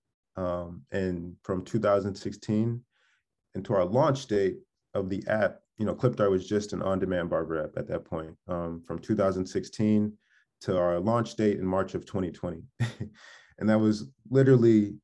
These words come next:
the first month of the pandemic. Um, so that was even devastating in a sense to work on an app, learn the industry. Like I said, learn not only the app and tech world, I had to learn the barber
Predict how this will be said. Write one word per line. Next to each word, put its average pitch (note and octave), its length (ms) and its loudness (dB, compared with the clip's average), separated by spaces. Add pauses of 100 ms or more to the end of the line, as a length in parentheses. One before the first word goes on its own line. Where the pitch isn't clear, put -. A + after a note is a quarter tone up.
(120)
the G2 160 -2
first G2 340 0
month G2 220 0
of F#2 80 -4
the F#2 80 -2
pandemic. F2 500 -4 (300)
Um, - 340 -8
so - 160 -6
that C3 160 6
was B2+ 180 6
even G#2 200 2
devastating F#2+ 500 0
in E2+ 60 -12
a E2+ 40 -14
sense F#2+ 280 -6
to G2 100 -6
work G#2+ 320 0 (120)
on G2 140 -2
an F#2+ 80 -2
app, F#2+ 220 0
learn A2 320 2
the G#2+ 100 2
industry. G2 380 -4
Like F2+ 200 -2
I F2+ 120 -4
said, F#2 240 -4
learn B2+ 300 4
not C#3 160 2
only B2 240 4
the - 200 -2
app A2 240 0
and F#2 80 -8
tech B2 300 -2
world, F#2+ 220 0
I - 20 2
had C3+ 140 -2
to - 40 -8
learn G2+ 140 -2
the F#2+ 80 -4
barber G2 420 0